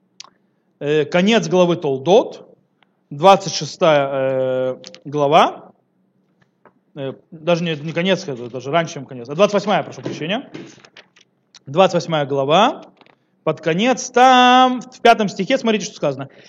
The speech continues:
«И отпустил Ицхак Якова, он пошёл в Падан-Арам к Лавану, сыну Бетуэля, арамейца, брату Ривки, матери Якова и Исава». То есть, да? Окей. Прыгаем на десятый стих, что читаем? «И вышел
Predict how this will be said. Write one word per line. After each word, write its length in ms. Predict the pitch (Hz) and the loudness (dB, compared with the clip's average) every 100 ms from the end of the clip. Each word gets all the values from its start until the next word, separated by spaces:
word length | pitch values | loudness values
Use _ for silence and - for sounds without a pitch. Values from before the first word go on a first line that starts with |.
| - | 2
«И 80 | 220 | 4
отпустил 480 | 220 214 - 311 | 4 0 2 2
Ицхак 260 | 302 262 190 | 4 4 6
Якова, 360 | 202 180 285 247 | 4 4 6 6
он 100 | 196 | 4
пошёл 260 | 202 262 | 6 6
в 120 | - | 6
Падан-Арам 760 | 208 196 190 170 240 294 330 247 | 6 8 8 8 8 6 4 -2
к 80 | 220 | 2
Лавану, 560 | 202 170 226 294 277 | 4 6 6 4 2
сыну 280 | - 254 247 | 0 -2 0
Бетуэля, 420 | 185 185 208 247 | 0 2 4 6
арамейца, 420 | 190 185 254 208 | 4 2 0 0
брату 240 | 185 208 196 | 2 2 2
Ривки, 220 | 175 269 | -4 -2
матери 300 | 226 220 196 | -2 0 -2
Якова 300 | 160 190 175 | -2 -4 -6
и 60 | 156 | -6
Исава». 320 | - 90 73 | -10 -18 -18
То 100 | 107 | -8
есть, 80 | 190 | -6
да? 260 | 370 - _ _ _ _ _ _ _ _ | -6 -10 _ _ _ _ _ _ _ _
Окей. 500 | 147 - 196 311 - - _ _ _ | -12 -2 0 0 -6 -20 _ _ _
Прыгаем 420 | 254 359 277 277 | 6 8 8 8
на 80 | 262 | 6
десятый 540 | 208 220 - 160 147 170 | 4 2 4 2 2 -4
стих, 240 | - 214 | -6 -6
что 140 | 220 | -6
читаем? 460 | 202 - 156 185 202 _ _ _ _ _ _ _ _ _ _ _ _ _ _ _ _ _ _ _ _ _ _ _ | -6 -6 -6 -8 -10 _ _ _ _ _ _ _ _ _ _ _ _ _ _ _ _ _ _ _ _ _ _ _
«И 140 | 208 208 | 2 2
вышел 680 | 214 359 339 - 208 135 | 4 6 4 2 -2 -4